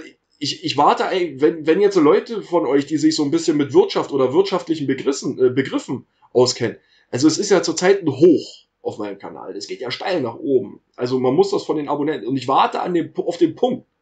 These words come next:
wo die Spitze da ist und wo es wieder fällt. Auf den warte ich.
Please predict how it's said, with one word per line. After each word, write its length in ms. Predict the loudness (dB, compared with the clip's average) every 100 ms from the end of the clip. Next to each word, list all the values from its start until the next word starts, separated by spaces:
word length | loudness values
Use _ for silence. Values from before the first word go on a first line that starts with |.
| _ _ _ _
wo 80 | -6
die 80 | -6
Spitze 320 | -4 -8 -4
da 220 | 0 0
ist 80 | 0
und 140 | -4 -2
wo 100 | -2
es 100 | -2
wieder 180 | -4
fällt. 420 | -2 -2 -2 -4 _
Auf 140 | -14 2
den 240 | 2 2
warte 300 | -2 -2 -4
ich. 160 | -10